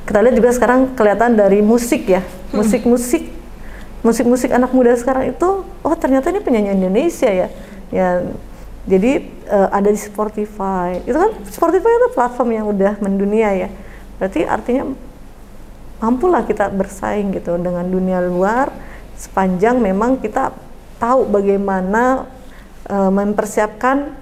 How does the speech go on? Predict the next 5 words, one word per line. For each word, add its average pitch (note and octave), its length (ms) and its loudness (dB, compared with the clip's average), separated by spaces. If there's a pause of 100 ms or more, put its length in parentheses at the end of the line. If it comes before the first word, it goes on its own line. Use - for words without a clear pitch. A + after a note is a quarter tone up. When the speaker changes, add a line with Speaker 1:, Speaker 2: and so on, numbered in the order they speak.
(360)
Speaker 1:
sesuatunya A3 880 -4
itu G3+ 340 0 (340)
untuk A3 200 -2
bersaing G#3 520 -4
dengan, F#3+ 340 -6